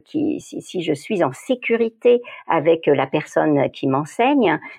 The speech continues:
je vais apprendre plus facilement toutes sortes de choses. Si je suis en insécurité, que j'ai, euh, la peur, eh bien, la peur va m'empêcher de mémoriser.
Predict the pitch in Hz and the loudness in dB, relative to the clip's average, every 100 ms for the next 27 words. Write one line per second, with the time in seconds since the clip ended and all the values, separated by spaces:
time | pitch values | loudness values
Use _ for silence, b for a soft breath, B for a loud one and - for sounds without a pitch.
0 | - 160 143 156 135 - 185 202 160 139 | -4 -2 2 0 0 -2 0 0 0 -4
1 | - - 202 214 170 160 165 165 185 202 | -6 -2 -2 0 -4 -4 -4 0 -2 -4
2 | - 160 - 147 - 156 175 - 139 139 | -8 -10 -6 -6 -4 -4 -2 2 2 2
3 | 147 B B B - - 208 196 175 - | -2 B B B -20 -8 -2 -2 -2 -4
4 | 175 175 208 311 359 226 226 220 220 220 | -2 0 2 2 2 -2 -2 0 -2 0
5 | 226 226 185 165 156 170 156 139 123 - | 0 0 -2 -2 2 4 4 2 0 -4
6 | - 277 415 240 139 156 135 - - 294 | 2 2 4 2 0 -2 -4 0 2 2
7 | 190 165 208 269 - 254 - - 220 208 | 2 2 2 0 0 -2 0 0 2 2
8 | 208 214 214 233 208 | 2 2 0 0 0